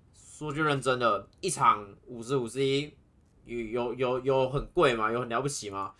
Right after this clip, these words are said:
真正贵的是这些瞻望玉，一颗圣甲虫玉四十一C，那一颗这个十四C，有一个比较贵的，我，我卖掉，我，我自己打掉了，那个比较贵的我自己打掉了。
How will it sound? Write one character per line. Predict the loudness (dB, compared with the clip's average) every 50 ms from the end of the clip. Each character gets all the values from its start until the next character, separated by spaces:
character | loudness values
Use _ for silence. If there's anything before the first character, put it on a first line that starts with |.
| -20 -20 -20 _ _ 0
真 | 2 4 6
正 | 6 4 4
贵 | 4 6 8 8 10 10
的 | 8 4
是 | 0 -4 -2
这 | 0 2 2
些 | 2 4 4 4 4 2 0 -6 _ _ _ _
瞻 | 2 2 2 4 4
望 | 2 0 -2
玉， | -2 -4 -4 -4 -6 -10 -14 _ _ _ _ _
一 | -8 -6
颗 | 0 4 6 8 8 8 6 4
圣 | -2 -2 0 2 4 4
甲 | 4 2
虫 | 2 0 -2 0
玉 | 0 2 0 0 -2 -6
四 | -14 -10 -8 -6 -6
十 | -6 -4 -4
一 | -4 -4 -4
C， | -4 -2 -2 -2 -2 -2 -6 -10 _ _ _ _ _ -20 -20 _ _ _ _ _ _ _ _ _ _ _ _ _ _ _ _ _ -14
那 | -12 -8
一 | -8 -4
颗 | 0 2 6 8 8 6
这 | 6 4 2
个 | 2 2 2 2 0 -4 -10 _ _ _ _ _ _ _ _
十 | -20 -20 -16 -14 -14 -14
四 | -14 -16 -16 -12 -10 -10 -10 -10
C， | -12 -12 -10 -10 -10 -10
有 | -10 -10 -10
一 | -12
个 | -10
比 | -8
较 | -10
贵 | -10 -6 -4 -2 -2 -2 -2
的， | -4 -4
我， | -4 -4 -4 -4
我 | -4 -4
卖 | -4 -4 -4 -4
掉， | -4 -6 -4 -4 -4
我， | -4
我 | -6 -4 -4 -4 -4
自 | -4 -6
己 | -6
打 | -4 -2 -4 -2
掉 | -2 -4 -4 -4 -6
了， | -8 -10 -12 -14 -14 -12
那 | -12
个 | -10
比 | -8
较 | -8 -6
贵 | -4 -2 -2
的 | -2 -2
我 | -4
自 | -6
己 | -6
打 | -6 -6 -6
掉 | -6 -6 -8
了。 | -8